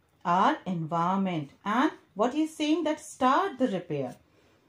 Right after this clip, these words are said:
Means start repairing. How can we repair our environment or our nature? By planting more and more trees.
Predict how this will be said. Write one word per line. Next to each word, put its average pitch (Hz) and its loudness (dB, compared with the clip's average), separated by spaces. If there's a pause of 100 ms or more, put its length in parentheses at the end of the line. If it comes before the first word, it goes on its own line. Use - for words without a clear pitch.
(120)
Means 214 -2
start 240 2
repairing. 202 0
How 208 2
can 330 -2
we 311 4
repair 294 0
our 302 0
environment 269 2
or 269 2
our 262 2
nature? 254 2 (480)
By 165 0 (180)
planting 160 -2 (120)
more 226 2
and 175 -2
more 147 -4
trees. 135 -8